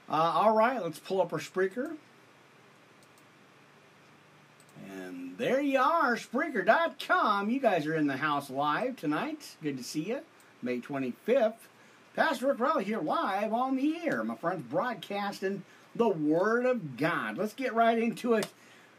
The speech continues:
Uh, coffee, uh, Bibles, pens, papers, notebook, tablets, highlighters for your highlighters. Let's pull that mic up here just a little bit more, uh, and let's get into the church service tonight, my friends. Good to see ya.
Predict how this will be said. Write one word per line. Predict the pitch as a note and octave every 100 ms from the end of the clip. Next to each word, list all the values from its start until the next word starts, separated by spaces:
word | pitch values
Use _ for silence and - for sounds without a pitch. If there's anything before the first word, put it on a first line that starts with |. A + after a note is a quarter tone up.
| -
Uh, | D#3 E3+ E3+ A3+
coffee, | - G3+ A3 - G3+ F#3+ F#3 - - -
uh, | D3 D3+ C#3 C#3+ - B2+
Bibles, | E3 A#3+ B3+ G#3+ E3 - - - - - - -
pens, | C4 D4 C4
papers, | G3 G#3+ E3
notebook, | E3+ F#3+ D#3
tablets, | F3 F#3 F3 - - - -
highlighters | G#3 C#4+ C4+ A3 F3+
for | -
your | D#3 C3+
highlighters. | E3+ E3 D#3+ D#3 D3+ - - - - - -
Let's | -
pull | - - G3+
that | D#3+ D#3
mic | C#3 D#3 D#3+ D#3
up | C#3+ -
here | D3 C#3
just | D#3 D3+
a |
little | C#3 D3 C#3
bit | C#3+ C#3
more, | C#3+ D3 C#3+ C#3+ - - - - -
uh, | - B2+ C3 C3+
and | C3 C3+
let's | D3 D3+ - - A#2+
get | C3 D#3
into | D3+ C#3 C#3
the | C3+ A#2+ A#2 -
church | - A3 A3
service | - G#3 F#3
tonight, | - D#3+ A3 F#4 -
my | C#3
friends. | - C#3+ D3 E3+
Good | D3 A3
to | A#3+ G3
see | - D#4+ F4
ya. | B3+ A3+